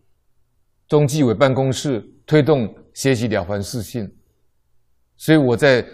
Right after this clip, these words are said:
东京的论坛呢，我直接切入的就是谈了凡四训跟因果的关系啊。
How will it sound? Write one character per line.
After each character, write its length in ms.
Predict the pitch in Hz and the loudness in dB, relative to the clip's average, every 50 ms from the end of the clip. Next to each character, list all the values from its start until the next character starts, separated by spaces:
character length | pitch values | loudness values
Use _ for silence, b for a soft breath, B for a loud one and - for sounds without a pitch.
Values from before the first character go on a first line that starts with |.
| - - | -12 -4
东 160 | - 160 165 | -2 0 0
京 180 | 151 170 185 156 | 0 0 0 0
的 60 | 131 | 0
论 220 | 117 135 156 139 | -2 -2 -4 -4
坛 240 | 117 110 104 101 98 | -4 -4 -4 -4 -2
呢， 120 | 101 98 87 - b b b | -4 -4 -6 -8 b b b
我 100 | - 104 | -8 -8
直 160 | 101 - 120 | -6 -4 -6
接 200 | 104 104 131 127 | -4 -2 -2 -2
切 260 | - - - 143 135 | -2 -4 -2 0 0
入 160 | 131 127 135 120 | 0 0 -2 -4
的 100 | 110 101 | -4 -6
就 120 | 87 107 | -6 -8
是 200 | 95 - 120 98 b b b b b b b - | -10 -10 -12 -14 b b b b b b b -16
谈 420 | - - 95 98 107 110 110 110 | -8 -6 -4 -4 -4 -4 -6 -6
了 200 | 110 107 92 90 | -4 -4 -4 -4
凡 240 | 78 82 82 92 85 | -6 -8 -10 -10 -10
四 180 | - - 107 | -10 -10 -12
训 320 | 90 - - 101 85 80 - _ _ _ _ _ _ _ _ _ _ _ _ _ _ _ _ _ - | -12 -10 -12 -14 -14 -14 -18 _ _ _ _ _ _ _ _ _ _ _ _ _ _ _ _ _ -6
跟 160 | - 131 131 | -6 -6 -4
因 160 | 139 131 120 | -4 -6 -4
果 120 | 92 101 87 | -4 -4 -6
的 100 | 90 85 | -6 -6
关 240 | - 101 95 90 | -6 -8 -8 -8
系 220 | 85 - - 87 85 | -10 -12 -14 -14 -14
啊。 100 | 78 | -14